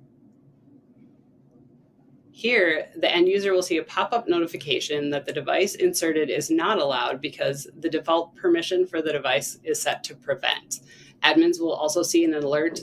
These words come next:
that the U S B device was prevented. And we have one last device control scenario to look at, which dives into how flexible Jamf Protect's device control functionality really can be.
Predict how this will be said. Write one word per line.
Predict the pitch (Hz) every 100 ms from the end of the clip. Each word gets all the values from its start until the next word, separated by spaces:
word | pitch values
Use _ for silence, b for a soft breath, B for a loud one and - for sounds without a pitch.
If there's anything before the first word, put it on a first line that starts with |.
| -
that | 139 -
the |
U | 147 147
S | 147 -
B | 147
device | 139 131 - -
was | - -
prevented. | - 143 - - - - - - _ _ - - - - _ _ _ - - - - - B B B B
And | 160 170
we | 170
have | 165
one | 151 160 196 269
last | 226 185 196 -
device | 165 - - - 156 165
control | - - 151 143
scenario | - 151 147 147 135 135
to | -
look | 135 131 -
at, | 131 127
which | 147 151 -
dives | 165 175 185
into | 170 160
how | - 170
flexible | 175 170 - 185 170 196 202 -
Jamf | 151 139 143
Protect's | 151 - - -
device | - 147 139 143
control | - - - 135 143
functionality | 143 151 - 135 135 139 139
really | 135 127 139
can | - 139 139
be. | - - -